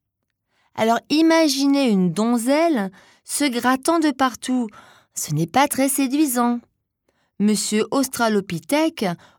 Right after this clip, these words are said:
aura préféré une femelle moins poilue. Et sans doute,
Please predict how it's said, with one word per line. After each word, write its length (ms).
aura 320
préféré 760
une 160
femelle 600
moins 360
poilue. 500
Et 120
sans 240
doute, 380